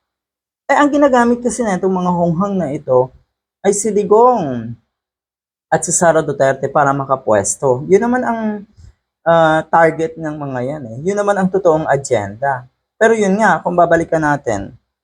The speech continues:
talo kayo. Hindi, hindi sasama ang simbahan sa inyo.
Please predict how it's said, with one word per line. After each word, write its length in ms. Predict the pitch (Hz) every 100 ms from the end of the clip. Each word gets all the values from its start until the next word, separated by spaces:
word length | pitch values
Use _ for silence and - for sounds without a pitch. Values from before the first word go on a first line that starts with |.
| _ _
talo 400 | 262 330 226 151
kayo. 480 | 101 104 139 123 120
Hindi, 320 | 170 202 226
hindi 80 | 226
sasama 480 | 208 202 190 180 165
ang 80 | 180
simbahan 480 | 185 170 160 165 165
sa 160 | -
inyo. 640 | 127 131 143 165 196 160